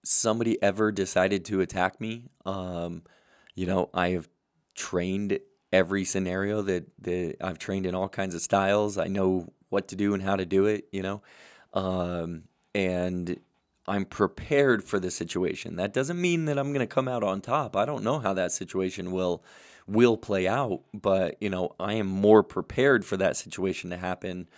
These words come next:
than the average person out there, right? Um, but that same principle applies to, like, financial pieces, right? <laughs> Like, you know, if most people are not prepared, uh,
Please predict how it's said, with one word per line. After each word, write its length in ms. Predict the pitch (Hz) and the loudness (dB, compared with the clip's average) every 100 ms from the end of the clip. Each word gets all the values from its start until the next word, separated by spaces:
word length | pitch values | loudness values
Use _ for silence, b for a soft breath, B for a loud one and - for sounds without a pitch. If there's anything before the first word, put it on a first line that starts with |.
| B B B | B B B
than 140 | 110 | 2
the 140 | 107 95 | 2 0
average 340 | 92 87 85 | 0 -2 -6
person 320 | - 90 - | -4 -4 -2
out 220 | 87 87 - | -4 -4 -4
there, 260 | 90 104 120 _ | -6 -6 -12 _
right? 280 | 101 92 104 B B B B B | -6 -6 -6 B B B B B
Um, 500 | 104 95 95 92 90 - _ - | 2 2 2 -2 -6 -14 _ -6
but 140 | 104 | 2
that 140 | 113 | 2
same 300 | - 131 151 | 4 2 0
principle 420 | 131 104 95 - 95 | -2 -4 -2 -2 -2
applies 400 | - 95 92 87 | -2 -2 -2 -4
to, 260 | - 92 | -4 -4
like, 300 | 90 90 85 | -2 -2 -4
financial 640 | - - 87 98 165 190 - | -6 -4 -2 -4 -8 -10 -14
pieces, 460 | - - - - | -12 -12 -12 -10
right? 300 | 90 92 120 - | -6 -6 -6 -10
<laughs> 40 | |
Like, 420 | 101 107 110 - - B B B | -12 -10 -10 -12 -18 B B B
you 120 | 98 | -6
know, 260 | 95 95 117 _ - | -4 -4 -8 _ -2
if 460 | 101 95 90 87 - _ - | 0 0 -2 -4 -10 _ -8
most 360 | 107 98 131 | -2 0 0
people 260 | 131 - 98 | -4 -4 -2
are 80 | 95 | 0
not 320 | 95 95 - | 2 0 0
prepared, 640 | 92 - 98 98 95 85 - - | -8 -6 -6 -4 -4 -6 -16 -8
uh, 480 | 95 92 92 95 | -6 -4 -4 -4